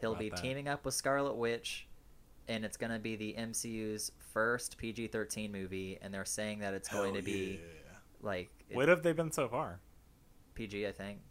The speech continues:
Speaker 2: Really?
Speaker 1: Yeah, I don't think they've been, I don't think any of them have been P G thirteen. I'll have to go back, though.
Speaker 2: Don't
Speaker 1: I'm
Speaker 2: they
Speaker 1: not
Speaker 2: have,
Speaker 1: confident.
Speaker 2: don't they, like, decapitate Thanos and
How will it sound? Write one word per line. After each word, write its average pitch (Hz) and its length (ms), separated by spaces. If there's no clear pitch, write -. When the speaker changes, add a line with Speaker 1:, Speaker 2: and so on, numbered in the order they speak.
Speaker 2:
Really? 127 400
Speaker 1:
Yeah, 104 160
I - 20
don't 107 160
think 156 140
they've 117 160
been, 107 300
I 101 80
don't 123 160
think 139 140
any 110 160
of 135 60
them 110 140
have 95 140
been 95 140
P 101 120
G 98 140
thirteen. 98 460
I'll 104 80
have 113 100
to - 80
go 104 140
back, 92 260
though. 90 80
Speaker 2:
Don't 143 60
Speaker 1:
I'm 185 60
Speaker 2:
they 240 80
Speaker 1:
not 269 40
Speaker 2:
have, 262 80
Speaker 1:
confident. 95 520
Speaker 2:
don't 165 120
they, 202 100
like, 175 200
decapitate 104 760
Thanos 131 520
and 98 320